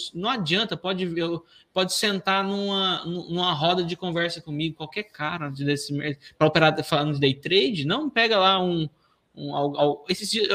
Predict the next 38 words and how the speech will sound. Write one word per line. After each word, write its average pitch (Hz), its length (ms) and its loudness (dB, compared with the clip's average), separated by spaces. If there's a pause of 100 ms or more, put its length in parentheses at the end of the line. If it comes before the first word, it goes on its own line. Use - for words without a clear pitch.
(140)
é, 139 480 4 (340)
não 156 160 -6
pega 240 240 0
lá 208 220 4
um, 156 420 2 (360)
uma 156 100 0
Carol 156 460 8
pra 147 100 0
falar 151 260 2
de, 143 300 -2
de, 139 200 -16
de, 135 440 -10
de 139 120 -10
C - 140 -2
N 156 160 -2
P 156 100 -4
I, 165 360 2
de, 143 320 -2
de 139 120 -8
coisas, 156 480 -4 (380)
é, 131 200 -2
de 143 220 -4
bolsa 156 380 2
americana. 156 500 -2
Não, 196 140 -2
fal-, 175 300 0
falando 220 240 -4
day 254 120 0
trade 214 440 0
e 214 200 -2
índice, 247 280 -8
não 208 180 -8
tem 247 240 -2
melhor 254 320 0
que 240 100 -6
eu, 208 240 2
não - 80 -6
existe. 208 480 -10